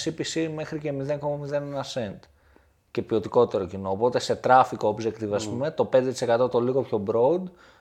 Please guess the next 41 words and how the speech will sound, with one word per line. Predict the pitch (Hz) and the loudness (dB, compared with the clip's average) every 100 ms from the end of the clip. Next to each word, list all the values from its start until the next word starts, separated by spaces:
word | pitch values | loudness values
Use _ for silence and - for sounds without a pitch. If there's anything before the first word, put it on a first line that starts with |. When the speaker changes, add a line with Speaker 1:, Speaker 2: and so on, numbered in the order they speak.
| _ | _
Speaker 1:
δουλεύει | 113 127 147 147 | -2 2 4 4
αρκετά | 135 135 127 | 2 2 2
καλά. | 101 90 82 90 _ - | 2 0 -4 -10 _ -12
Speaker 2:
Μμμ. | 113 95 127 151 | -10 -8 -8 -4
Speaker 1:
Τώρα, | - 143 156 | 6 8 8
άμα | 151 | 2
θέλουμε | - 160 160 143 131 | 2 4 4 0 -2
ίσως | 127 - 135 - | -2 -4 -6 2
purchase | 151 147 127 | 2 2 -6
καμπάνια, | - 101 104 107 120 180 226 151 | -4 0 2 2 0 -4 -4 2
μπορούμε | 135 170 | 2 2
να | 170 | -2
χρησιμοποιήσουμε | - 143 135 180 180 185 | -8 -10 -8 -4 -4 -6
πιο | 156 180 180 | -2 -2 0
close, | 120 95 92 | 0 2 0
το | - 110 | -2 -2
ένα | 143 147 | -2 -4
στο | - 120 | -6 -2
δύο | 131 123 | 0 0
τοις | 107 | -2
εκατό | 95 95 104 | -4 -2 -4
να | 98 | -4
μείνουμε, | 113 139 151 147 156 - | -6 -6 -6 -8 -10 -8
Speaker 2:
Πόσο | 123 131 | -6 -2
Speaker 1:
να | |
είναι | 127 | 0
πιο | 135 | 2
Speaker 2:
μάλλον, | |
Speaker 1:
συγκεκριμένοι. | 131 123 87 95 87 80 - | 0 -4 -6 -8 -10 -12 -8
Speaker 2:
πόσο | 123 131 | -4 -2
μάλλον | 131 131 | 0 0
αν | 131 | -2
έχουμε | 131 131 | -2 -4
και | 139 | -2
ένα | 131 | 2
καλό | 135 147 | 4 4
κοινό | 143 143 156 98 - - | 0 0 2 0 -2 -12
από | - - | -8 -6
πίσω. | 101 - 90 - - - | -6 -8 -14 -14 -18 -12
Speaker 1:
Αυτό | - 104 | -2 0
ακριβώς. | 95 98 92 90 - | 0 -2 -4 -4 -8